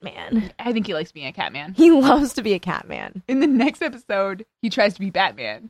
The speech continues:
Speaker 1: He does.
Speaker 2: <laughs> It doesn't work.
Speaker 1: It doesn't work.
Speaker 2: It was so good.
Speaker 1: When he's just, like, standing on that rooftop.
Speaker 2: Well, also when he, oh my God.
Speaker 1: Oh,
Speaker 2: When
Speaker 1: when
Speaker 2: he
Speaker 1: he
Speaker 2: shoots
Speaker 1: shoots
Speaker 2: the
Speaker 1: the
Speaker 2: thing,
Speaker 1: thing, the
Speaker 2: the little
Speaker 1: ro-, the
Speaker 2: batarang or
Speaker 1: gra-,
Speaker 2: whatever, the
Speaker 1: the
Speaker 2: grappling hook.
Speaker 1: grappling hook.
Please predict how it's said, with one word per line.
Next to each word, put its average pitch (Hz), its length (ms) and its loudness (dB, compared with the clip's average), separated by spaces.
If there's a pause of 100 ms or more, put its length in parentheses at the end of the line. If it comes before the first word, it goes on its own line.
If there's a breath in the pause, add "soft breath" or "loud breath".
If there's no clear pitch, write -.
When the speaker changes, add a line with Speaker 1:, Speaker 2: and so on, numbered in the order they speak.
(140)
Speaker 1:
He 302 140 8
does. 262 280 4
Speaker 2:
<laughs> - 60 -10
It 302 300 -4
doesn't - 380 2
work. 294 120 6
Speaker 1:
It 294 100 4
doesn't 254 360 4
work. 214 200 -2
Speaker 2:
It - 60 -2
was - 240 -2
so 302 180 4
good. 294 220 2
Speaker 1:
When 254 160 6
he's 262 220 4
just, 262 220 4
like, 226 260 4
standing 202 440 0
on 185 220 4
that 185 240 0
rooftop. 196 680 2 (960 loud breath)
Speaker 2:
Well, 466 260 0
also 440 260 -2
when 453 100 -2
he, 466 120 -14 (180)
oh 269 120 -6
my 233 120 -10
God. 190 240 -10
Speaker 1:
Oh, 277 320 6 (180)
Speaker 2:
When 226 120 4
Speaker 1:
when 233 80 2
Speaker 2:
he 254 80 2 (100)
Speaker 1:
he 262 60 0
Speaker 2:
shoots 453 180 6
Speaker 1:
shoots 294 240 4
Speaker 2:
the 554 100 4
Speaker 1:
the 262 300 6
Speaker 2:
thing, - 100 -4 (280)
Speaker 1:
thing, 220 80 0
the 214 100 6
Speaker 2:
the 190 100 2
little 202 220 4
Speaker 1:
ro-, 226 60 -8
the 262 60 0
Speaker 2:
batarang 247 520 2
or 262 60 4
Speaker 1:
gra-, 214 100 6
Speaker 2:
whatever, 208 260 2
the 226 200 -2
Speaker 1:
the 214 60 -2
Speaker 2:
grappling 247 400 0
hook. 214 40 -4
Speaker 1:
grappling 196 420 2
hook. 214 220 -2